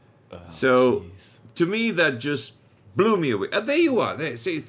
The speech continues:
Speaker 2: look at that. On the
Speaker 1: Yeah.
Speaker 2: left is what you see. On the right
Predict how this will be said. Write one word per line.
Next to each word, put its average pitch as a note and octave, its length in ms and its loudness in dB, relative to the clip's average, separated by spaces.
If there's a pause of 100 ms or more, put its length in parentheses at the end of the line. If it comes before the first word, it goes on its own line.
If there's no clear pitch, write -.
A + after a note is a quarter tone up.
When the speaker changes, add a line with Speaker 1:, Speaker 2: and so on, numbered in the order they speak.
(140)
Speaker 2:
look A#3+ 180 -2
at B3 100 0
that. D3+ 240 -4 (1000)
On F#3 220 0
the A3 80 0
Speaker 1:
Yeah. F#3+ 80 2
Speaker 2:
left F#3 280 -2
is E3 180 -2
what D#3 280 -4
you D3+ 140 -2
see. C3+ 540 -2
On A#2 180 -2
the G#2 120 0
right A#2+ 340 -2